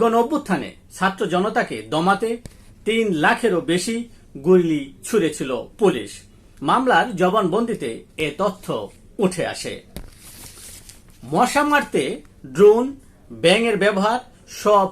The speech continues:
উদ্যোগী ব্যর্থ। দশ বছরে দুই সিটিতে বরাদ্দ আটশোশো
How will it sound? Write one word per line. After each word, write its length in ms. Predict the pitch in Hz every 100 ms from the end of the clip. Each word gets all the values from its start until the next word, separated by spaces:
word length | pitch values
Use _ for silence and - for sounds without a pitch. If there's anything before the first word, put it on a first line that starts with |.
| - - -
উদ্যোগী 460 | 240 226 208 139 123 113 - - 123
ব্যর্থ। 300 | 156 - - 107 82 - - - -
দশ 240 | 143 160 147
বছরে 380 | 165 233 254 156 113 - - -
দুই 160 | 151 156 127
সিটিতে 360 | - 214 226 175 123
বরাদ্দ 360 | 143 180 156 147 135 113 - - -
আটশোশো 440 | 180 - - 160